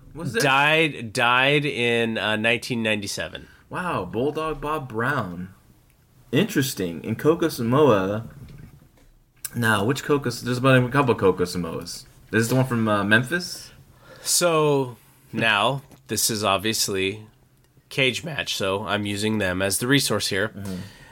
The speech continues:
Speaker 2: Coco Samoa, Alter Ego, Jack Snuka,
Speaker 1: Mm-hmm.
Speaker 2: Tammy Samoa, Sabu.
Speaker 1: Okay, from Memphis. Okay, now I know what this one is.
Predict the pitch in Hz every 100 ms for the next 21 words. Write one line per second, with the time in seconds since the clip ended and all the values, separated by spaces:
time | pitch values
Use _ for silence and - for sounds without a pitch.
0 | - - - - - - - 147 165 160
1 | 190 170 170 220 220 _ _ _ _ _
2 | _ _ _ _ _ _ _ - - -
3 | 143 143 175 139 135 143 170 190 _ _
4 | _ 123 113 107 131 123 139 - - -
5 | 151 143 139 151 190 _ _ _ _ _
6 | _ _ _ _ 90 87 - 160 160 180
7 | 196 208 208 - - 208 190 139 110 120
8 | 170 _ _ _ _ _ _ _ _ _
9 | _ _ - - 165 156 147 156 135 104
10 | 120 90 - 110 98 87 82 98 92 85
11 | 90 90 87 87 - 85 85 -